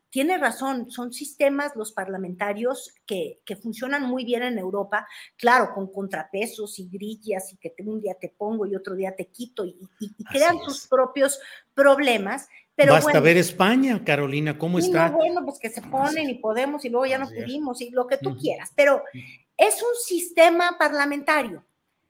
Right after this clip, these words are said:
Speaker 2: Ujú.
Speaker 1: No es el sistema que tenemos en México.
Speaker 2: Así
Speaker 1: Entonces,
Speaker 2: es.
Speaker 1: lo que yo no comprendo es que, dado que ese es el anhelo de la senadora, que está justamente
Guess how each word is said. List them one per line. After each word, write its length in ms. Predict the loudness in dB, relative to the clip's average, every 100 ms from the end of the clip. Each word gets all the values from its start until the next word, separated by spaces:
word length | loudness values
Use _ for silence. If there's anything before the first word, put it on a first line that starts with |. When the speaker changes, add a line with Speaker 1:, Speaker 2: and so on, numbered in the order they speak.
| _ -6
Speaker 2:
Ujú. 100 | -2
Speaker 1:
No 320 | 4 6 6
es 240 | 4 0
el 140 | -6 -6
sistema 680 | -10 -12 -6 -4 -4 -8
que 120 | -12 -14
tenemos 560 | -14 -20 -20 -20 -16
en 120 | -10 -8
México. 380 | -10 -14 -16
Speaker 2:
Así 60 | -14
Speaker 1:
Entonces, 380 | -10 -8 -8 -8
Speaker 2:
es. 40 | -8
Speaker 1:
lo 140 | -10
que 120 | -10
yo 160 | -4 -2
no 180 | -2 -2
comprendo 600 | -4 -4 -8 -8 -10 -8
es 220 | -8 -8
que, 160 | -4 -2
dado 380 | -2 -4 -6 -8
que 120 | -8
ese 160 | -8 -8
es 120 | -6
el 180 | -4 -2
anhelo 500 | -2 -2 -6 -6 -8
de 140 | -8 -6
la 140 | -4
senadora, 640 | -4 -4 -4 -6 -8 -10 -18 -20 -20 0
que 140 | 2 2
está 320 | 0 0 0
justamente 1080 | 0 -4 -4 0 2 2 2 0 -2 -4